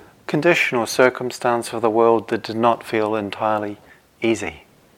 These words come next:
Not exactly as one might have wished or hoped it would be. And we may form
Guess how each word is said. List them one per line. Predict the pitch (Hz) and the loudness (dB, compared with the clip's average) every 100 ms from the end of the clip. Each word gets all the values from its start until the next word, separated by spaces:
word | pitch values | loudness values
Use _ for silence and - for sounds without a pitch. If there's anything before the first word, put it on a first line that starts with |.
| _ _ _ _ _ _ _ _ | _ _ _ _ _ _ _ _
Not | - 110 107 - | 2 2 2 -6
exactly | 101 104 110 - 107 | -2 4 4 4 0
as | 95 | 0
one | 101 101 | -2 0
might | 101 101 | 0 -2
have | 98 - - - | -4 -10 -20 -4
wished | 110 123 104 - 104 | 4 4 4 -2 -2
or | 95 | 4
hoped | 123 101 90 - - - - _ | 4 2 -2 -12 -16 -18 -20 _
it | 107 | -6
would | 101 107 | -4 -2
be. | 110 107 82 - _ _ _ _ _ _ _ _ _ _ - - - - - - - - - _ _ _ _ _ _ _ _ _ _ _ _ _ _ _ _ - | -2 -4 -6 -18 _ _ _ _ _ _ _ _ _ _ -20 -20 -20 -20 -20 -20 -20 -20 -20 _ _ _ _ _ _ _ _ _ _ _ _ _ _ _ _ -4
And | 135 135 | 2 6
we | 143 | 8
may | 147 147 | 8 6
form | - 156 151 139 | 6 4 4 0